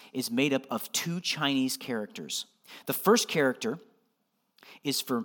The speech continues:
me, for self, when you're writing about self. And the second character is the character for scapegoat or lamb. And when they write the character, they write the character for me,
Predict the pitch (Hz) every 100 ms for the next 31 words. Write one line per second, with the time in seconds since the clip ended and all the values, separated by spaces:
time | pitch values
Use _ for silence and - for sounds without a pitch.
0 | - 127 156 123 82 - 110 - 156 117
1 | - - - 113 113 110 123 123 117 107
2 | 104 - - 131 92 - - - _ _
3 | _ _ _ _ _ _ - - - _
4 | - 135 - - 247 254 147 - 117 101
5 | - 156 - _ _ - 131 135 - 139
6 | 131 123 - 120 110 107 - _ - -
7 | - - 151 - 98 78 - _ _ _
8 | _ _ _ 98 92 95 110 87 62 -
9 | _ _ _ _ _ _ _ _ _ -
10 | - - 147 151 139 131 123 196 - 185
11 | - 185 170 - 98 80 - _ _ _
12 | - - 131 120 185 202 - 190 190 -
13 | 165 - 147 151 131 101